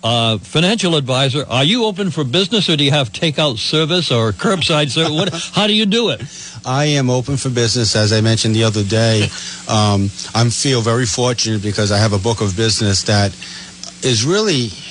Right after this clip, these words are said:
Speaker 2: I hate to use the word easy, but nothing has changed in terms of servicing the clients through email, through conference call, through telephone. Through, it's very, very easy.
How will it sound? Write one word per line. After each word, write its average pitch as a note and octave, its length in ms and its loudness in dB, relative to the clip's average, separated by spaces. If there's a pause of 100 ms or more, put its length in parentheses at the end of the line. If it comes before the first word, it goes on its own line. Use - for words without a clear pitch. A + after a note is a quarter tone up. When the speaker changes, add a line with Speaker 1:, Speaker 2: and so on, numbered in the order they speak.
(580)
Speaker 2:
I G#2 220 -4
hate D#3 160 2
to E3+ 60 -2
use D#3 300 2
the B2+ 80 0
word A2+ 220 2
easy, A#2 340 2
but G#2+ 140 0
nothing C3+ 320 2
has A2 120 0
changed A#2 460 0
in G#2+ 60 0
terms G#2+ 260 0
of G2+ 60 2
servicing G#2+ 500 2
the G2 60 0
clients F#2 560 0 (340)
through A#2 240 2
email, C3 680 2
through G#2+ 580 0 (460)
conference B2 480 0
call, B2 460 0
through G#2+ 160 -4
telephone. B2 840 2
Through, - 460 -6
it's A#2+ 140 0
very, D3 220 2
very B2 240 0
easy. A#2+ 520 0